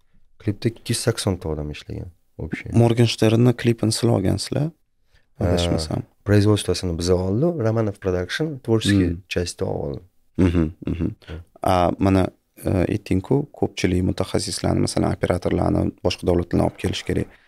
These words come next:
Speaker 2: A, o'zimizda, O'zbekistonda qaysi yo'nalish bo'yicha mutaxassislar ko'proq? Ya'ni, masalan, operatorlarni olib kelish kerak ekan. A,
Speaker 1: Yo'q, qarang, bizda ham operatorlar bor,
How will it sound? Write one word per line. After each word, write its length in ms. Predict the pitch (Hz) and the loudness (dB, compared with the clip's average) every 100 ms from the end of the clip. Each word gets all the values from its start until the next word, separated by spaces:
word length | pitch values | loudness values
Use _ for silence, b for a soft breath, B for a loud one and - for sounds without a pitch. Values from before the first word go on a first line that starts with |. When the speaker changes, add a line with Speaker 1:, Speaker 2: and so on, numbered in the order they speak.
| b b - | b b -4
Speaker 2:
A, 160 | 92 90 | -2 2
o'zimizda, 580 | 101 107 113 110 - - | 2 6 6 4 2 0
O'zbekistonda 920 | 101 104 101 - - 104 104 101 101 - _ _ _ - | 0 0 0 -2 -2 0 2 2 0 -6 _ _ _ -2
qaysi 260 | 113 107 110 | 0 4 4
yo'nalish 300 | 127 139 - | 6 4 4
bo'yicha 260 | 143 - 104 | 2 4 2
mutaxassislar 640 | 98 98 - - - 92 | 2 0 -4 -6 -4 -4
ko'proq? 360 | - 85 - - _ - | -2 -2 -2 -2 _ 0
Ya'ni, 140 | 98 95 | 4 4
masalan, 300 | 92 98 95 | 4 0 0
operatorlarni 640 | 104 107 101 - 92 92 - | 0 2 2 2 2 2 2
olib 140 | - | 0
kelish 260 | 113 - - | -2 -2 -2
kerak 220 | 87 80 | -4 -4
ekan. 180 | - - _ _ _ _ _ _ _ - | -8 -20 _ _ _ _ _ _ _ 0
A, 440 | 92 85 82 82 - _ _ - | 2 2 2 0 -4 _ _ -4
Speaker 1:
Yo'q, 320 | 92 78 - | -4 -4 -10
qarang, 300 | - 87 73 | -8 -8 -6
bizda 260 | 82 85 87 | -6 -4 -4
ham 120 | 90 | -4
operatorlar 580 | 78 80 85 85 82 80 | -8 -8 -8 -8 -12 -10
bor, 280 | 80 90 | -4 -4